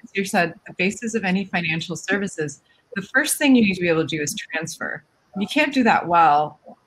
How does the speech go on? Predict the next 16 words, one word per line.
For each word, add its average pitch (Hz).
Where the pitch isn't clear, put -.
You, -
you 208
can't 202
do, 190
you 185
can't 214
really 190
build 170
anything 170
else 151
on 143
top -
of -
it. -
Um, 151
yeah. 151